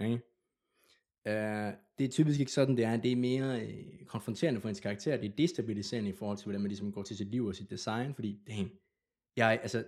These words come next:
det var mine regneregler, der var noget galt med. Kommer jeg ind på senere her.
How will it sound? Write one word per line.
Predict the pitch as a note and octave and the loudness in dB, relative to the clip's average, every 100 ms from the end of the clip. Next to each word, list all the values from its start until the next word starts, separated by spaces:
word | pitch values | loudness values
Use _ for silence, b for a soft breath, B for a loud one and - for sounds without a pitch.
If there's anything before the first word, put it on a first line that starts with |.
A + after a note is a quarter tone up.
| - | 0
det | |
var | B2 | 2
mine | A#2+ C3+ D3+ | 4 4 4
regneregler, | A2 G#2 G2+ G2+ F#2 | 2 0 0 0 -2
der | F#2+ | -4
var | F#2 | -4
noget | F#2 | -2
galt | G2 F#2 | 0 -2
med. | F#2 - | -6 -8
Kommer | - G2 | 0 2
jeg | F2+ | 2
ind | |
på | F#2+ | -2
senere | F#2+ F#2+ | -6 -6
her. | F#2 | -6